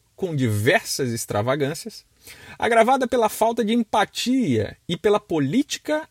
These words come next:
assistencialista, que empurra ainda mais a população carente da nossa terra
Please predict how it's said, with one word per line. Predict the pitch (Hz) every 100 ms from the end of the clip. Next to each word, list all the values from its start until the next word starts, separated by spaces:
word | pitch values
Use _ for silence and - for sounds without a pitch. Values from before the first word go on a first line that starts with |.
| _
assistencialista, | - 254 254 - 233 - - 240 - 240 196 208 - - 107
que | - 202
empurra | 208 254 247 202
ainda | 359 339
mais | 156 147 185 170
a |
população | 165 165 208 220 220 247
carente | 294 233 185 269 262 -
da | 143
nossa | 127 123 104
terra | - 170 175 113